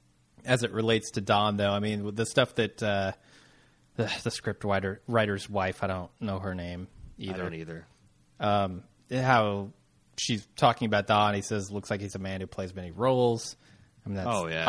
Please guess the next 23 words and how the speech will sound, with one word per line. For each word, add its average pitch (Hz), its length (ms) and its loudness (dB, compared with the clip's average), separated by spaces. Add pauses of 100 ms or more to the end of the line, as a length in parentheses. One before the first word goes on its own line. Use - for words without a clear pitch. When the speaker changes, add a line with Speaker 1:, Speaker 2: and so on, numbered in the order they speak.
(160)
Speaker 1:
obli-, 98 220 -2 (100)
obviously 113 680 6
a 104 60 2
reference 101 360 -2
to 117 140 0
both 117 220 4
his 107 140 0
infidelity 104 640 0
and 107 340 0
to 98 100 -4
his 98 320 -6 (540)
dual 110 300 2
life 101 300 0
that 95 100 -10
he's 95 180 -8
leading 95 340 -4
as 85 100 -12
far 95 180 -6
as 92 120 -10
who 117 120 0
he 98 280 -4
is. 87 360 -6 (360)
Speaker 2:
Yep, 139 440 2